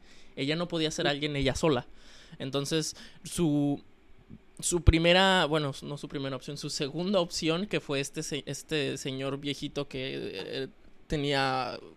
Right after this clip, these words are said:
una tienda de antigüedades, me parece que, que estaba dispuesto a casarse con ella, entonces ella, pues, creyó haber, este, como,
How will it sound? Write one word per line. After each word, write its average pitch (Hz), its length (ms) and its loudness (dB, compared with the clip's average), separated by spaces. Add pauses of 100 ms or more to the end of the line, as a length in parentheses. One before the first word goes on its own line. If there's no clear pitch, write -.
(140)
una 143 240 -4
tienda 151 240 -2
de 135 80 2
antigüedades, 131 640 0
me 131 120 -2
parece 131 360 -4
que, 127 160 -10 (360)
que 143 60 -6
estaba 147 240 2
dispuesto 160 460 0
a - 40 -4
casarse 156 380 -2
con 180 180 -2
ella, 170 220 0
entonces 139 400 -6
ella, 135 300 -2 (640)
pues, 147 160 -6
creyó 143 320 2
haber, 143 400 2 (920)
este, 156 320 6
como, 135 420 0